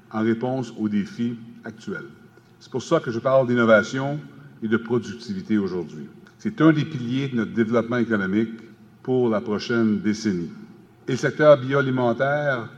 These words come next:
peut être encore plus innovant. Je suis conscient qu'on ne peut pas tout automatiser dans vos industries, mais on peut et on doit robotiser plus.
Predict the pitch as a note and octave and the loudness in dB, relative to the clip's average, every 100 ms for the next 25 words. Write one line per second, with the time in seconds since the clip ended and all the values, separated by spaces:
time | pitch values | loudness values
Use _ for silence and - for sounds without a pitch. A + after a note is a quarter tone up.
0 | - - - D3 C#3+ B2 B2 A2+ G#2+ G2 | -20 -16 -6 -4 -2 0 0 0 0 0
1 | F2+ E2+ E2 - - - - - - A#2+ | 0 -4 -8 -14 -18 -20 -20 -14 -2 0
2 | A2+ - C#3 D#3 C#3+ - - - - - | 0 0 0 0 -2 -12 -18 -20 -10 -4
3 | G#2+ C#3 C3+ - E3+ D3+ B2+ A#2+ C3 A#2+ | -2 0 -2 0 0 0 -2 -2 0 -2
4 | A2+ - G2+ B2+ C3 - - - - A2 | -4 -10 -6 -6 -6 -12 -20 -20 -8 -4
5 | A2+ G#2 G#2+ G#2+ F#2+ - - F#2 D#2+ - | -4 -4 -4 -2 -4 -6 -8 -8 -8 -16
6 | - - G#2 G2+ F#2 A#2+ D3 - - - | -14 -2 0 0 -2 -4 -4 -6 -20 -8
7 | A2 G2 E2+ G2 G#2 A2 - - - - | -4 -2 -4 -4 -6 -8 -16 -20 -18 -6
8 | G2 G#2 F#2+ F#2 F#2 F2 - E2 | -6 -4 -10 -8 -8 -8 -10 -14